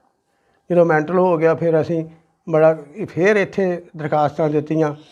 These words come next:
ਵੀ ਸਾਡਾ ਮੁੰਡਾ ਤੇ ਇਸ ਤਰ੍ਹਾਂ, ਇਸ ਤਰ੍ਹਾਂ ਕਰਕੇ ਹੋ ਗਿਆ, ਬਿਮਾਰ ਹੋ ਗਿਆ, ਤੇ ਤੁਸੀਂ ਸਾਡਾ ਇਲਾਜ ਕਰਾ ਦਿਓ। ਇਹਨਾਂ ਸਾਡੇ ਨਾਲ ਇੱਕ ਡਾਕੂਮੈਂਟ ਲਿਖ ਲਿਆ, ਡੀ ਐਸ ਪੀ ਰਾਜਵੀਰ ਦੇ ਬੈਠੇ, ਉਹਨਾਂ ਇੱਕ, ਅ,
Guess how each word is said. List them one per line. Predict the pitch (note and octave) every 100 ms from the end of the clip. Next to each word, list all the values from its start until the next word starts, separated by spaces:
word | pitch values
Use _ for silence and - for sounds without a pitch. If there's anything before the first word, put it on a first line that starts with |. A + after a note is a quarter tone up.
| _ -
ਵੀ | E3
ਸਾਡਾ | D#3 D#3 C#3+ D3
ਮੁੰਡਾ | C#3+ C#3+
ਤੇ | C#3+ -
ਇਸ | G3 D3
ਤਰ੍ਹਾਂ, | C#3+ D3 - F3
ਇਸ | E3+ C#3+
ਤਰ੍ਹਾਂ | D3 C#3+
ਕਰਕੇ | D3 D#3+
ਹੋ | D3+ D#3+ C3
ਗਿਆ, | C3
ਬਿਮਾਰ | C#3+ C#3 C3+ C#3+
ਹੋ | C#3+
ਗਿਆ, | C3+
ਤੇ | C#3
ਤੁਸੀਂ | D3 B2+ D3 B2 - _ _ _ -
ਸਾਡਾ | E3 D#3+
ਇਲਾਜ | D3 C#3 C3
ਕਰਾ | C#3 C3 A#2+
ਦਿਓ। | B2 B2 _ _ _ _ _ _ _ _ _ _ - -
ਇਹਨਾਂ | F#3 E3+ E3+
ਸਾਡੇ | D#3+ E3 D#3
ਨਾਲ | D#3
ਇੱਕ | D3+ D3+
ਡਾਕੂਮੈਂਟ | C#3+ C3 D3 D3+
ਲਿਖ | D3+ C#3 C#3
ਲਿਆ, | C#3+ C#3+ C#3 C#3 _ _ _ _ _ _ D3+
ਡੀ | E3
ਐਸ | D#3 D3
ਪੀ | E3+
ਰਾਜਵੀਰ | D#3 C3+ C#3 D3+ D3
ਦੇ |
ਬੈਠੇ, | D3+ D3 C3+ D#3+
ਉਹਨਾਂ | D3 D#3 D3+
ਇੱਕ, | D3+ D3+
ਅ, | D3 _ _ _ _ _ - D#3